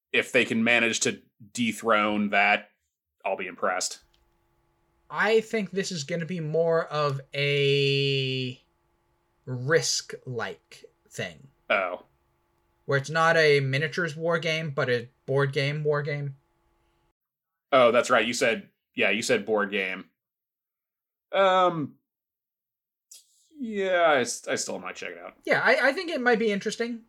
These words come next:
Speaker 2: We'll look into it when it comes out. End of the year-ish.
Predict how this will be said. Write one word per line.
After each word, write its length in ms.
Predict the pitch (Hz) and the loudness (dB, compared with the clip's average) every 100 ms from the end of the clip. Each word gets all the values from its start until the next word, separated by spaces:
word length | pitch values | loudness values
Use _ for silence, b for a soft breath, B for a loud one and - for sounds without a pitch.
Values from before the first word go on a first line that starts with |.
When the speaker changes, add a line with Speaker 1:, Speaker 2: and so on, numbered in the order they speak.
| - | -8
Speaker 2:
We'll 220 | 180 185 | -6 -2
look 180 | 185 202 | -2 -2
into 240 | 175 190 | -2 -2
it 200 | 233 - _ - | -2 -4 _ -12
when 140 | 156 | -10
it 80 | 151 | -8
comes 240 | 170 147 | -6 -2
out. 280 | 165 170 - _ _ _ _ _ _ _ _ _ _ _ | 0 0 -4 _ _ _ _ _ _ _ _ _ _ _
End 140 | 156 151 | -6 -4
of 80 | |
the 60 | 147 | -4
year-ish. 580 | 147 151 170 175 - | 0 2 2 -2 -10